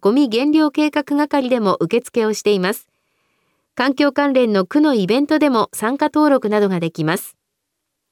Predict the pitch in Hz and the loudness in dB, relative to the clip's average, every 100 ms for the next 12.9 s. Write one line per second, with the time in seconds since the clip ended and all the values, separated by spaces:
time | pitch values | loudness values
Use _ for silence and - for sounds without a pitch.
0 | _ _ _ _ _ _ _ _ _ _ | _ _ _ _ _ _ _ _ _ _
1 | _ _ _ _ _ _ _ - 202 226 | _ _ _ _ _ _ _ -2 -2 0
2 | 294 320 311 302 294 277 277 - 185 - | -2 0 2 2 0 0 0 2 0 0
3 | 190 277 302 - 196 175 170 - 285 311 | -2 0 0 -2 -6 -2 -2 0 0 0
4 | 294 262 220 175 165 - 214 202 185 180 | 2 0 2 -2 -2 -2 -4 -2 0 0
5 | 196 _ _ _ _ - 294 - 311 285 | -2 _ _ _ _ -4 -2 0 0 2
6 | 302 311 285 226 226 226 220 202 - - | 2 2 0 -2 -6 -2 0 -2 -2 -6
7 | 302 294 - 262 294 - 285 226 180 - | -4 -4 -4 -6 -4 0 0 2 -2 -4
8 | _ - 233 277 285 277 254 269 262 262 | _ -2 0 2 0 0 2 2 2 0
9 | 247 233 214 220 208 - 190 196 _ _ | -4 -4 -2 0 0 0 -2 -2 _ _
10 | _ 214 269 285 269 277 285 262 226 196 | _ 0 0 -2 -4 -2 0 2 0 0
11 | 160 170 - 254 269 247 240 185 175 277 | -4 -6 -4 -2 -2 -2 -4 -4 -2 0
12 | 294 285 294 - 233 220 214 208 208 | 2 0 -4 -4 -2 0 0 0 -4